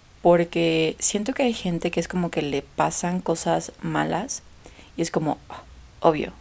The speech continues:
de que, "Claro, me tenía que pasar siempre esto a mí". Y tengo una, de hecho tengo una prima, yo la quiero mucho, pero yo siento que le pasan cosas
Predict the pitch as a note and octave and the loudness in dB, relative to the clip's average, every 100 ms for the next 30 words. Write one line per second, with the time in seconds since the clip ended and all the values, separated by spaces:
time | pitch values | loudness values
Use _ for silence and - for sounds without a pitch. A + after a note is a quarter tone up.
0 | - - - - - - - - - - | -8 -8 -6 -12 -14 -18 -20 -20 -14 -4
1 | D3+ - - - - - - - - - | -2 -2 -6 -20 -20 -20 -20 -20 -16 -8
2 | F3 E3+ F3+ - F#3 E3 D#3 D#3+ D#3+ D#3 | -4 -4 -4 -4 -4 0 0 0 -6 -4
3 | - D#3+ - - - - - - - - | -4 -4 -2 -2 -2 -6 -12 -18 -16 -16
4 | - - F#3+ F3+ G3 A#3+ - - - D#3 | -4 2 4 6 4 4 2 0 6 6
5 | - - E3+ D#3+ - C#3+ C#3 C#3 E3 D#3+ | 6 -2 0 0 2 0 0 -4 -6 -14
6 | - - D#3+ D3 D#3 D3 C#3 E3 - - | -20 -10 -4 -2 -2 -4 -4 -8 -12 -16
7 | - - - - - - B3+ G#3 F#3+ A3+ | -20 -20 -20 -20 -2 4 6 6 6 2
8 | - - - E3+ F3 - E3+ G3+ G3+ E3+ | -10 -14 -4 0 0 0 0 -2 0 0
9 | D3 D#3+ D#3+ E3+ D3 - F3 - | 0 -2 -2 -2 -2 -2 -4 -4